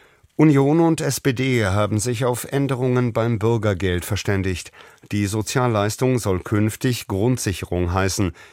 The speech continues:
wie heute nach der gestrigen Sitzung des Koalitionsausschusses bekannt gegeben wurde.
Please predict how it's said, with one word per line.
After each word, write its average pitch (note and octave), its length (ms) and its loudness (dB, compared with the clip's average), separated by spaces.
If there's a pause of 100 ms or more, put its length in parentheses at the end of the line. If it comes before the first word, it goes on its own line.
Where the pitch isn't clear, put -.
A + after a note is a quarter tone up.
(140)
wie F2+ 200 -2
heute F#2 300 -2
nach F2+ 160 -2
der G2 120 -4
gestrigen F#2 500 -2
Sitzung G2 420 -2
des F2 280 -4
Koalitionsausschusses F#2 1120 -4
bekannt G2+ 460 -2
gegeben F2 420 -4
wurde. E2+ 320 -4